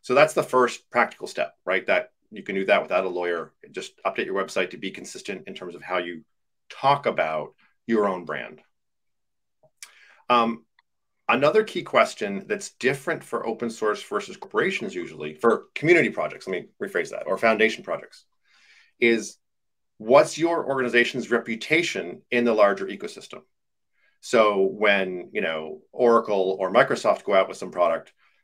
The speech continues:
they have a huge reputation along with plenty of lawyers, right? So they don't need to worry about people trying to misuse their brands because they know that they'll be able to def-, to defend them. But a lot of smaller projects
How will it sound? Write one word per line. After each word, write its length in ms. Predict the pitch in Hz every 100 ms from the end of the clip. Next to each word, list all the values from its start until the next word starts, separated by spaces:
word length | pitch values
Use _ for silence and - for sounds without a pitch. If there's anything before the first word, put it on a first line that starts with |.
| _
they 200 | 95 104
have 500 | 101 101 98 92 82 -
a 80 | -
huge 320 | - 131 127
reputation 480 | 110 - 92 - 95
along 340 | 135 151 160
with 160 | 139 -
plenty 180 | 107 101
of 120 | 82
lawyers, 420 | 73 - - - _ _
right? 120 | 82
So 120 | - 117
they 80 |
don't 100 | 190
need 120 | 156 -
to 240 | 104 - _ _ _ _ _ _
worry 320 | 110 139 156
about 280 | 135 110 -
people 200 | - 98
trying 380 | - 98 98 95
to 400 | 98 90 87 82
misuse 560 | 98 110 - 117 120 104
their 140 | 95
brands 400 | 165 139 110 113
because 280 | 143 135 123
they 140 | 117
know 220 | 107 98
that 160 | 95 -
they'll 80 | 87
be 80 | 87
able 180 | 78
to 140 | 80 85
def-, 160 | - _ -
to 100 | 101
defend 520 | - 101 139 165 123
them. 280 | 62 53 - _ _ _ _ _ _
But 100 | 117
a 20 | 123
lot 160 | 151
of 80 | 127
smaller 460 | - 135 156 196 -
projects 640 | 104 90 87 82 - -